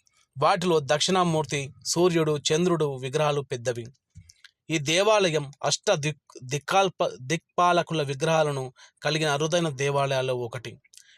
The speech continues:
ఈ విగ్రహాలు ఇంద్రుడు, అగ్ని, యముడు,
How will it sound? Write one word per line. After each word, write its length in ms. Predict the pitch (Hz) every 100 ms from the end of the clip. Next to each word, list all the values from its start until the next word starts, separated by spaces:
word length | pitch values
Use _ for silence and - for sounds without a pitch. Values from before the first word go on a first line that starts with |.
| -
ఈ 120 | 147
విగ్రహాలు 520 | 156 151 190 185 175 156
ఇంద్రుడు, 440 | 147 180 185 170
అగ్ని, 580 | 147 147 156 180 165 139
యముడు, 440 | 160 185 170 135